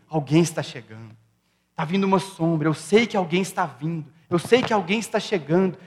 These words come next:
e esse alguém é Cristo. Então o que Paulo tá dizendo, ele fala, "Olha, para de se preocupar com essas coisas, porque isso apenas nos remetia àquele que estava vindo, mas aquele que estava vindo já chegou." E é Jesus,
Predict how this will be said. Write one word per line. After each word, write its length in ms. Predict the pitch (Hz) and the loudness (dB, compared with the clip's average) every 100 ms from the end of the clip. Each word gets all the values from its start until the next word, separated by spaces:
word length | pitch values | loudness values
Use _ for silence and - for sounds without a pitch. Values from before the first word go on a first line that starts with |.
| - | 4
e 60 | |
esse 180 | 208 214 | 4 4
alguém 260 | 208 175 226 | 0 0 -10
é 40 | |
Cristo. 440 | 226 - 190 214 - | -10 -6 -6 -6 -6
Então 140 | 233 | -6
o 20 | |
que 80 | 220 | -4
Paulo 240 | - 240 | 2 2
tá 120 | 240 220 | 4 -2
dizendo, 320 | 165 202 233 | -2 -2 -2
ele 40 | |
fala, 220 | 208 208 | -2 0
"Olha, 240 | 214 240 190 | 4 4 2
para 460 | - - - 247 | -6 -14 0 2
de 80 | 254 | 2
se 120 | - | -2
preocupar 440 | 214 247 226 - 240 | -6 -6 -4 2 2
com 100 | 240 | 2
essas 300 | 233 233 - | -2 -6 -6
coisas, 360 | 208 220 226 160 - - | 4 4 4 -4 -14 -8
porque 180 | 214 | -6
isso 360 | 240 240 269 - | -4 -4 -4 0
apenas 400 | 220 - 269 262 | 0 2 0 0
nos 180 | 254 - | -2 2
remetia 1040 | 254 247 233 - - 359 339 226 143 - - | 4 6 2 0 -10 -10 0 4 4 2 -2
àquele 440 | 202 - 240 220 | -2 2 4 4
que 120 | 214 | 2
estava 320 | 190 - 180 185 | -6 -4 -2 -2
vindo, 420 | 151 180 160 135 - - | -4 -4 -4 -8 -18 0
mas 200 | 190 180 | 2 2
aquele 340 | 175 202 190 | 0 4 2
que 100 | 190 | 2
estava 320 | - 180 165 | -6 -6 -4
vindo 460 | 139 151 165 151 123 _ _ | -10 -10 -10 -10 -14 _ _
já 140 | 131 135 | -12 -12
chegou." 360 | - 113 110 101 _ _ _ _ _ _ _ - | -12 -18 -20 _ _ _ _ _ _ _ _ -4
E 80 | |
é 60 | 175 | -2
Jesus, 840 | 160 147 117 131 147 147 - _ | -2 -4 -6 -10 -8 -10 -14 _